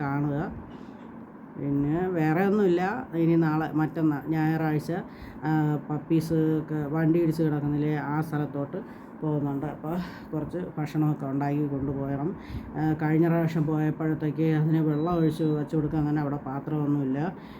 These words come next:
ഇപ്രാവശ്യം പോകുമ്പോൾ എന്തെങ്കിലും പ്ലാസ്റ്റിക് എന്തെങ്കിലും സംഘടിപ്പിച്ചും കൊണ്ട് പോകണം. എന്ന് വെച്ചാൽ പ്ലാസ്റ്റിക് അങ്ങനെയുള്ള സാധനങ്ങളൊന്നും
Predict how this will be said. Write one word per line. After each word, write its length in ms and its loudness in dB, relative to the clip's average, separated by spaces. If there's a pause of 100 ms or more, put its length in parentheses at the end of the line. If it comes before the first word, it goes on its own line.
(120)
ഇപ്രാവശ്യം 500 0
പോകുമ്പോൾ 280 2
എന്തെങ്കിലും 640 2
പ്ലാസ്റ്റിക് 460 -4
എന്തെങ്കിലും 400 4
സംഘടിപ്പിച്ചും 680 0
കൊണ്ട് 160 0 (440)
പോകണം. 400 -2 (320)
എന്ന് 120 4
വെച്ചാൽ 440 2
പ്ലാസ്റ്റിക് 500 -2
അങ്ങനെയുള്ള 380 4
സാധനങ്ങളൊന്നും 960 2